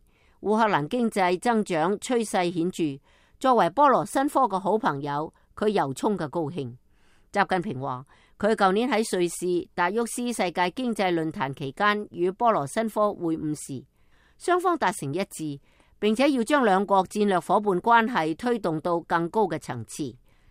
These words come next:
習近平祝願烏克蘭國運昌盛，波羅申科身體健康。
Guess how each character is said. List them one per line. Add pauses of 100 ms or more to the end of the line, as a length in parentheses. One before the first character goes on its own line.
(200)
習
近
平
祝
願
烏
克
蘭
國
運
昌
盛， (360)
波
羅
申
科
身
體
健
康。